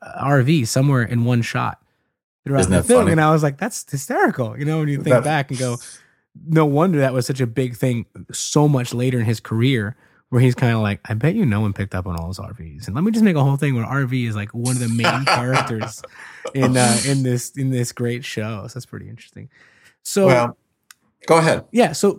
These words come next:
Speaker 1: kind of, and I think what you just said leads me to know the answer to this question, but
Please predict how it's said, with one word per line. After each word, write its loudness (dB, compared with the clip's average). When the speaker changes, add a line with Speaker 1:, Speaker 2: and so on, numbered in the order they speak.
Speaker 1:
kind 2
of, 0
and 4
I 6
think 0
what 0
you 0
just 0
said 0
leads 0
me 4
to 2
know 0
the -4
answer -2
to -2
this -4
question, -6
but -4